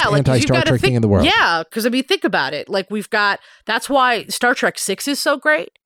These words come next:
Speaker 1: That's why
Speaker 2: Yeah.
Speaker 1: the, the having the, the,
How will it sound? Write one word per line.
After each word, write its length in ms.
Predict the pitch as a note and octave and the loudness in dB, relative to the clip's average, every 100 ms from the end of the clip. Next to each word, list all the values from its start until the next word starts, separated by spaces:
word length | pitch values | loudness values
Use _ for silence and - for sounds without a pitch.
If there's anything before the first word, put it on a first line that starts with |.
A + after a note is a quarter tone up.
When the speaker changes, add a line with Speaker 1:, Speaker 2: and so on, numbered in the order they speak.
| _ _ _ _ _ _ _ _ | _ _ _ _ _ _ _ _
Speaker 1:
That's 280 | F3+ G#3 - | -4 -4 -4
why 380 | G3 G3+ G3 F#3+ | -2 0 2 2
Speaker 2:
Yeah. 240 | F#3+ D#2 E3 | 0 -2 -2
Speaker 1:
the, 200 | F3+ E3+ | -2 -2
the 140 | F#3 | -6
having 560 | F#3 A3 A#3 B3+ G#3+ F3+ F3 | -2 0 0 -2 -4 -10 -2
the, 200 | G3+ F3+ | -2 -2
the, 200 | F3 G3 | -2 -4